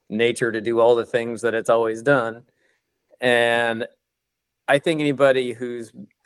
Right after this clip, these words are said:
been lucky enough to witness the recovery of a river ecosystem after a dam comes out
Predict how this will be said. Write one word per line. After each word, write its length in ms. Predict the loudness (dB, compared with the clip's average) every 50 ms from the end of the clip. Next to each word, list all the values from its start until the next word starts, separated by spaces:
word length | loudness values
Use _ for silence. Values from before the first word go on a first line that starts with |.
| _ _ _
been 180 | -6 -6 -2
lucky 300 | 0 -2 -2 0 -2 -4
enough 240 | -4 -2 -4 -6 -4
to 100 | -4 -4
witness 440 | -2 0 -2 -2 -2 -6 -8 -8 -6
the 140 | -6 -4 -2
recovery 760 | -2 -4 -6 -4 0 0 2 2 2 0 -2 -2 0 0 0
of 160 | -2 -2 -2
a 140 | -2 -4 -4
river 460 | -2 -2 -2 -2 0 -2 -2 -4 -8 _ _ _ -18
ecosystem 760 | -14 -4 -2 -2 -2 -2 -6 -10 -10 -4 -4 -4 -4 -2 0
after 360 | 0 -2 0 0 -2 -2 -2
a 60 | -2
dam 280 | -2 -4 -4 -4 -4 -6
comes 240 | -6 -8 -8 -2 2
out 260 | 4 4 4 4 0